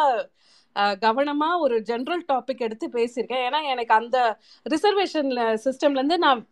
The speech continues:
கிராஜுவேட் ஆகி வெளியில வந்துட்டேன், எனக்கு வந்து பொதுத்துறையில எனக்கு பேசுறதுக்கு வாய்ப்பு வேணும்னு சொல்லிட்டு நானே இந்த டாபிக்கை சூஸ் பண்ணது, இந்த டாபிக்கை. நெக்ஸ்ட் டைம் எனக்கு டாபிக் கொடுக்கணும்னு நினைச்சீங்கனாலும், அ, எனக்கு பொதுவா இருக்கிற டாபிக் கொடுங்க,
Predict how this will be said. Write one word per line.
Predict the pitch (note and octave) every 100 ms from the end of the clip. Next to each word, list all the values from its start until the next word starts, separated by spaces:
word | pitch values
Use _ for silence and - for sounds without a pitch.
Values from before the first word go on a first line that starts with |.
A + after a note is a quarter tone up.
| -
கிராஜுவேட் | A#3+ B3+ C#4 D#4+ D4
ஆகி | C#4
வெளியில | C#4+ B3 D4+
வந்துட்டேன், | D4+ A#3 A3+ B3+ A#3+ A3+ G3+ _ _ _ _
எனக்கு | A#3 C4 C4+ C4+
வந்து | D4+ -
பொதுத்துறையில | D4 G4+ F#4+ D4+ C4
எனக்கு | C#4 C4+ A#3+ A3+ A3 G#3 G3 G3 _ _ - G3
பேசுறதுக்கு | C4+ E4 D4 B3+ A#3
வாய்ப்பு | G#3+ A#3+ C4
வேணும்னு | A#3+ A3+ B3+
சொல்லிட்டு | C#4+ B3 A#3+ F4
நானே | D#4 B3 C#4 E4
இந்த | D4+ A#3+ A#3
டாபிக்கை | A3+ C4 A#3+ A3+
சூஸ் | B3 A#3
பண்ணது, | - G3+ G3 G#3+ F4
இந்த | A3 A#3 A3
டாபிக்கை. | G3+ - G3+ G#3 C#4+ - - - _
நெக்ஸ்ட் | C#4+ D#4 -
டைம் | F#4+ G#4+
எனக்கு | A4 D4+
டாபிக் | C4+ C4 C#4 E4+ D4+
கொடுக்கணும்னு | C4+ C4 C#4 C4 B3
நினைச்சீங்கனாலும், | A#3 B3+ A#3+ A3 A#3+ F4+ - _ _ -
அ, | A3+ A3
எனக்கு | A3+ C4+ B3+ B3
பொதுவா | D#4 G4 G4 F4 F4+
இருக்கிற | D#4+ A#3 A3+
டாபிக் | A#3 A#3 B3+
கொடுங்க, | - A3 G#3+